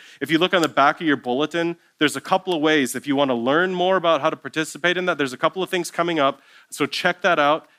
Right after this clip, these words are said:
and, uh, come if you'd like. And also, we've got a Bible study going. We've, we've been hearing this for a long time.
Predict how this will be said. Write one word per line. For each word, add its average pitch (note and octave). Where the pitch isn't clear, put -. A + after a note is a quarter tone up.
and, C3+
uh, A#2
come C#3+
if C#3
you'd C3+
like. A#2+
And C3
also, G#3
we've D3+
got E3+
a D#3+
Bible F3+
study C#3+
going. A#2
We've, C#3
we've C#3
been C3
hearing D#3+
this D3+
for D3+
a C3+
long D3+
time. D#3+